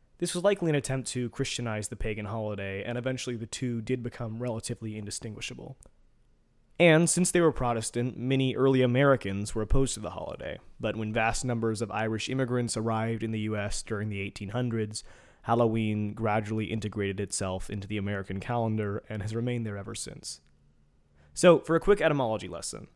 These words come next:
Halloween is a shortened form of the date's true name, All Hallows' Eve, which refers to the night before All Hallows' Day, which, with hallow meaning holy, is virtually interchangeable with its more common name,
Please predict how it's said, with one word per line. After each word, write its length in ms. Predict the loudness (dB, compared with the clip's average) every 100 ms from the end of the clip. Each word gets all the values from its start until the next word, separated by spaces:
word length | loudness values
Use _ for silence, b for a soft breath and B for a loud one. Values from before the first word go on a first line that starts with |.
| _
Halloween 480 | 2 4 6 4 2
is 80 | 0
a 60 | -2
shortened 340 | 0 0 0
form 240 | -2 0
of 80 | -2
the 80 | -4
date's 300 | -2 -2 -4
true 240 | -2 0
name, 320 | 0 -4 -10 -12 -6
All 140 | -2 0
Hallows' 340 | -2 -2 -4
Eve, 320 | -8 -10 -14 b b b b
which 160 | -8
refers 320 | -6 -4 -4
to 80 | -4
the 80 | -6
night 200 | -6 -6
before 280 | -8 -6 -4
All 220 | -4 -6
Hallows' 380 | -6 -6 -6 0
Day, 340 | 2 2 0
which, 480 | -4 -8 -8 -10 -12 -14
with 160 | -14 -10
hallow 320 | -6 -4 -4
meaning 280 | -6 -6 -6
holy, 480 | 0 2 2 0 -6 b b b
is 160 | -2 0
virtually 460 | 2 2 0 0
interchangeable 680 | 0 -2 -2 -2 0 0 0
with 100 | 0
its 120 | -2 -4
more 200 | -4 -2
common 360 | 0 0 -2
name, 320 | -4 -6 -8